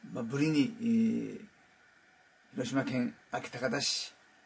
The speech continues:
えー、幸田町、池之内の、おー、里山会所に行ってきました。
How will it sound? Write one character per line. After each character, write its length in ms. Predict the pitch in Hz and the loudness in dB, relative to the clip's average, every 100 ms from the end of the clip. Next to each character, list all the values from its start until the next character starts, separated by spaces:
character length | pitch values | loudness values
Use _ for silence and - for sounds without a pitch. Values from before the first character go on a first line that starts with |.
| _ | _
え 920 | - 120 123 123 - - - - - - | -6 -4 -2 -2 -2 -2 -2 -4 -8 -12
ー、 40 | - - | -12 0
幸 140 | 165 | 2
田 140 | 165 147 | 2 4
町、 200 | 147 - - - _ | 2 0 -8 -20 _
池 200 | 131 156 | -2 2
之 120 | 170 | 4
内 200 | 165 117 | 4 4
の、 200 | 135 - - - - | 4 4 -2 -20 -16
お 520 | - 107 - 117 117 120 | -2 0 0 0 -2 -6
ー、 60 | |
里 380 | 131 - 151 170 | -6 -4 -2 0
山 200 | 180 175 | 0 0
会 220 | 175 180 185 | 0 2 2
所 160 | 175 | 4
に 120 | 160 | 2
行 80 | 160 | 0
っ 20 | |
て 160 | - 151 | -6 -8
き 80 | 135 | -4
ま 100 | 135 | -6
し 100 | - | -4
た。 920 | - 65 50 50 76 76 71 73 - | -2 0 0 0 -2 -2 -4 -6 -10